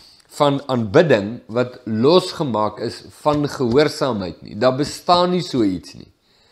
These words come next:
Daar bestaan nie so iets nie. Terwyl ek nou op die onderwerp is, kry ek nog 'n WhatsApp gister of eergister van iemand. Wat 'n interessante gedagte. Ja, iemand, hy sê,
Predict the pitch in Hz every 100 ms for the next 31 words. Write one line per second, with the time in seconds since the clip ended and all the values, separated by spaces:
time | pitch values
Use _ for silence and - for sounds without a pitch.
0 | _ _ _ _ - 110 139 151 - -
1 | 175 170 160 - - 98 - 98 123 135
2 | 180 196 170 139 127 143 139 147 120 113
3 | 104 104 - - _ _ - _ - 165
4 | 160 143 151 180 139 143 - 151 - -
5 | - 160 - 131 107 123 147 156 143 131
6 | 131 120 127 123 104 90 190 202 196 139
7 | 139 - 151 147 135 107 95 110 - 85
8 | - _ _ _ _ _ - 113 131 160
9 | 160 - 139 - 220 151 -